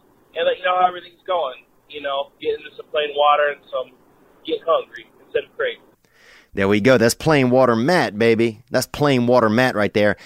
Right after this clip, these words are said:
Speaker 2: And look, man, I love it. If you wanna send a picture in, you can text it into the hotline number, nine eight five, six six four, nine five zero three, Matt. And, uh, yeah, we'll check in with you, man. We'll check. I'm trying to get back into some physical fitness myself. So,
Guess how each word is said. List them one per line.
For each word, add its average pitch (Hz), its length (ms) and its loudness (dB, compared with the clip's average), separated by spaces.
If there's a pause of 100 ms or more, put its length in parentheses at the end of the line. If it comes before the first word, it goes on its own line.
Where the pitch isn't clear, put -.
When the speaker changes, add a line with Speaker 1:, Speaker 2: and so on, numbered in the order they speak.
(140)
Speaker 2:
And 143 160 -2
look, 202 160 0
man, 147 160 0
I 156 60 4
love 160 260 4
it. 123 80 0
If 202 80 -2
you 143 80 2
wanna 151 160 2
send 143 240 0
a - 40 2
picture 147 340 0
in, 147 160 0
you 127 40 -2
can 110 120 -4
text 139 340 -2
it 135 80 2
into 123 160 -2
the 113 80 0
hotline 117 400 0
number, 117 240 0
nine 107 260 0
eight 107 160 -4
five, 107 280 0
six - 240 -6
six - 160 -6
four, 113 220 -2
nine 101 260 0
five 101 300 0
zero 95 340 -2
three, 117 340 -4
Matt. 127 380 -2 (400)
And, 95 200 -2
uh, 85 300 -2 (200)
yeah, 117 120 2
we'll 135 160 0
check 185 300 0
in 151 140 0
with 147 160 -4
you, 151 80 0
man. 151 340 -2 (500)
We'll 131 100 0
check. 160 180 -2
I'm 127 140 0
trying 175 160 0
to 151 60 0
get 139 120 2
back 143 180 2
into 139 100 0
some 135 160 -2
physical 131 300 0
fitness 131 360 -4
myself. 123 580 -2
So, 101 480 0